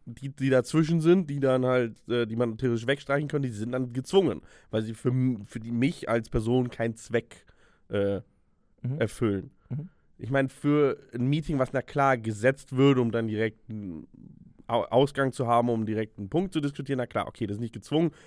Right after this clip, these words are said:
Speaker 1: das ist einfach nur nötig. Fertig. Aber halt einfach so, ich wei-, aber wenn das halt so jetzt im Alltag geschieht, ohne einen Termin festgelegt zu haben, ich weiß nicht, wie das der definieren soll, aber manchmal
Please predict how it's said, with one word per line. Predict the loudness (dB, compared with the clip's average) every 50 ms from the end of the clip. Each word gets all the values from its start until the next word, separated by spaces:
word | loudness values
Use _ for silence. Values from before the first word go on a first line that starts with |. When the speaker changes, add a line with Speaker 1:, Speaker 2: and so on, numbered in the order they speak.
| -14 -6 -4
Speaker 1:
das | -4 -2
ist | 0 0
einfach | -2 -2 -2 0
nur | 2 2 2
nötig. | 4 2 2 0 -4 -8 -20 _ _ _ _ _ _ _ _ _ _ _ _ _ _
Fertig. | 2 2 2 2 2 -4 -12 -20 _ _ _ _ _ _ _ -2
Aber | 0 0 2 2
halt | 2 2 2 0 -4 -14 -20 -20 -20 -20 -20 _ _ _ _ _ _ _ _ _ _ _ _ _
einfach | -10 -8 -4 -2 -2
so, | 0 0 0 -2 -2 -8
ich | -12 -10 -8
wei-, | -8 -6 -6
aber | -8 -8 -6 -6 -6 -6 -4 -2 0 0 2
wenn | 2 2
das | 0 0 0
halt | -2 -2
so | 0 2 2 2 0 0 -4 _ _ _ _ _ _ _ _ _ _ _ _
jetzt | -8 -8 -6 -6
im | -4 2
Alltag | 6 6 6 6 6 2 0 2
geschieht, | 0 -4 -4 -2 0 2
ohne | 2 4 4 4
einen | 4 4 2 2
Termin | 0 2 2 4 4 2 2
festgelegt | 0 -2 -2 -2 -4 -6 -6 -6 -6 -6 -8
zu | -10 -12 -12
haben, | -10 -10
ich | -8 -6
weiß | -4 -4 -4
nicht, | -6 -8 -10 -12 -12 -6 -4
wie | -2 0
das | 0 0 -2
der | -4 -6
definieren | -6 -4 -4 -4 -4 -2 -2 -2 0 2 2 2 0
soll, | -2 -4 -4
aber | -4 -4 -4
manchmal | -2 -2 -4 -4 -2 -2 -2 0 0 -2 -4